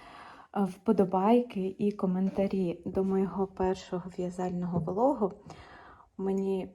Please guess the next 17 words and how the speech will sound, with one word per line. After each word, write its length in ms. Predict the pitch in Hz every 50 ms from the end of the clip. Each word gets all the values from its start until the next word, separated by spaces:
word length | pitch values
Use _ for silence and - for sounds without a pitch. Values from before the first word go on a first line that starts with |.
| - _ _ _ _ _
просто 380 | - - 202 190 - - - 196
неймовірно 800 | 190 196 196 196 196 202 196 202 208 202 196 190 190 180 180 180
приємно. 640 | - 190 190 190 190 208 254 302 330 285 214 202 202 - -
Я 160 | - 196 190
вчора 400 | 185 190 - - 202 190 190 185
цілий 340 | 185 - - 202 190 190 190
вечір 380 | 180 185 185 180 180 - 185 175 - -
читала 640 | - - 202 196 - - 185 185 185 180 180 180
їх 240 | 175 180 185 185 180 - - - - _
і 200 | - 196 190 196 190 - _ _ _ _ _ _ _
посміхалась. 960 | - 180 - - 196 185 170 - - - - 302 330 269 220 - - - - _ _ _ - - - - - - - _ _ _ -
Дякую 460 | 202 190 202 202 202 202 196 196 190
вам 200 | 180 190 185 180
за 140 | 180 - 190
таку 380 | - - 196 196 - 202 190 190 -
шалену 580 | - - - 196 196 196 202 190 180 180 185 190
підтримку. 880 | - - 196 - - - 220 254 277 302 294 262 - - 185 180